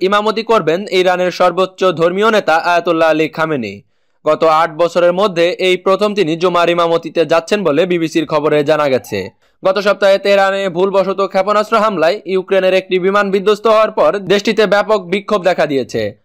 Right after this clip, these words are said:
মার্কিন নিষেধাজ্ঞা ইরানের অর্থনৈতিক মন্দায় ব্যাপক চাপে রয়েছে ইরানের সরকার।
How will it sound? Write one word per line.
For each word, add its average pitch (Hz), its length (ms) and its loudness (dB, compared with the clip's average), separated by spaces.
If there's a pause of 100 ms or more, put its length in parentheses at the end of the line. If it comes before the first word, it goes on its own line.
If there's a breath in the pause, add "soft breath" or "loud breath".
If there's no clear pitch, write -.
(140)
মার্কিন 165 320 -2
নিষেধাজ্ঞা 170 420 0
ইরানের 170 360 2
অর্থনৈতিক 196 600 0
মন্দায় 190 360 0
ব্যাপক 180 400 0
চাপে 196 220 0
রয়েছে 180 360 0
ইরানের 165 340 0
সরকার। 123 600 -4